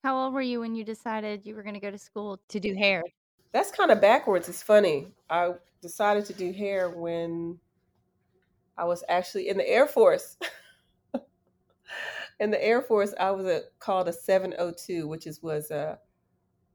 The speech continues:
Speaker 2: an administrator. I worked on the computer all day. I looked at the green screen all day, pretty much. So I typed in orders for people leaving to go to different places.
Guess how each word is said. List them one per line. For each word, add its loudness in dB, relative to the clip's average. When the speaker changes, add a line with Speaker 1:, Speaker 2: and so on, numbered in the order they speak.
Speaker 2:
an -6
administrator. -2
I -6
worked -6
on -4
the -10
computer -8
all 0
day. -2
I -2
looked -6
at -8
the -8
green -2
screen -8
all -6
day, -2
pretty -4
much. -10
So -6
I 4
typed 2
in -2
orders 0
for -12
people -10
leaving -2
to -4
go -2
to -10
different -10
places. -4